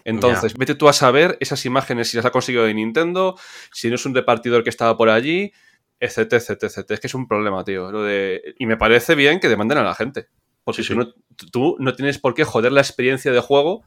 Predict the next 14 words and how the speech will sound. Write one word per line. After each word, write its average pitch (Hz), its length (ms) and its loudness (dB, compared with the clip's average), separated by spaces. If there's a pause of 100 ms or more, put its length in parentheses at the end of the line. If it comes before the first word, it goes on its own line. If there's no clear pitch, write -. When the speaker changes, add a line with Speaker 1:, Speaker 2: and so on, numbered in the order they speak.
(120)
Speaker 1:
a 107 100 2
miles 131 400 2
de 147 80 2
jugadores 147 680 0 (320)
por 117 160 0
tener 123 400 2 (240)
mil 147 200 -4
seguidores 104 580 -2
más, 101 280 -6 (220)
por 120 100 -4
sacar 123 160 -2
Speaker 2:
Mm. 139 40 -2
Speaker 1:
un 135 60 -6
contenido. 98 540 -6